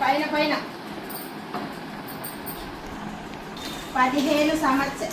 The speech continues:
పదిహేను ప-, ఎప్పుడురా మనము రెండు వేల పద్దెనిమిది అంటే ఇప్పటికి ఎన్ని సంవత్సరాలు అయింది?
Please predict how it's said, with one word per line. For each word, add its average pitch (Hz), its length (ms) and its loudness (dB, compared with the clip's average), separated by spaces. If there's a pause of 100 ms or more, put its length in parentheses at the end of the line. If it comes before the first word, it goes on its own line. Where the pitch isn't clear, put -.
పదిహేను 302 500 4
ప-, 294 140 8
ఎప్పుడురా 311 320 6
మనము 285 300 8 (260)
రెండు 277 200 4
వేల 320 180 6
పద్దెనిమిది 311 440 6
అంటే 294 160 4
ఇప్పటికి - 280 -2
ఎన్ని 302 140 2
సంవత్సరాలు 311 440 6
అయింది? 311 280 2